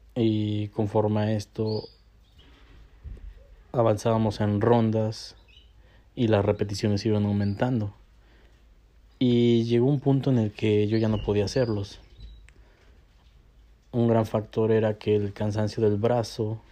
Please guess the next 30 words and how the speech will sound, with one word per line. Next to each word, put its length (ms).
por 340
los 260
ejercicios 460
anteriores 720
de 420
hacer 300
fuerza 300
en 100
el 80
brazo, 440
eh, 720
y 140
junto 320
a 80
esto 220
l-, 520
la 80
parte 380
de 100
que 140
no 100
me 140
sale 220
muy 200
bien, 360
pues 240
me, 420
me 180
impedía 480
avanzar. 520